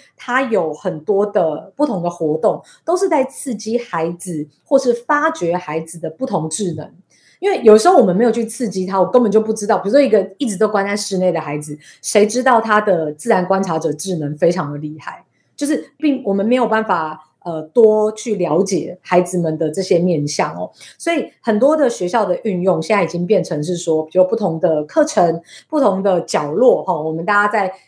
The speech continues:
上，呃，就是在自由活动的时候，看孩子们他们喜欢哪里。那，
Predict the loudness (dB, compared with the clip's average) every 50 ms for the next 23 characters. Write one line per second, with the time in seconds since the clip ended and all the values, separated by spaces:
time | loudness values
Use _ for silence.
0 | _ _ -8 0 2 2 2 2 -4 -6 -6 -6 -6 -2 0 0 2 4 4 2
1 | 2 0 -2 -4 2 4 6 6 6 4 2 0 2 0 0 0 -2 -6 -6 -6
2 | -4 0 2 2 2 2 -2 -6 -6 -6 -4 -2 -2 -4 -4 -4 -6 -10 -10 -8
3 | -6 -4 -4 -4 -4 -6 -8 -6 -4 -2 -2 -2 -4 -6 -6 -8 -10 -12 -14 _
4 | _ _ _ -20 -20 _ -4 -2 -2 -2 -4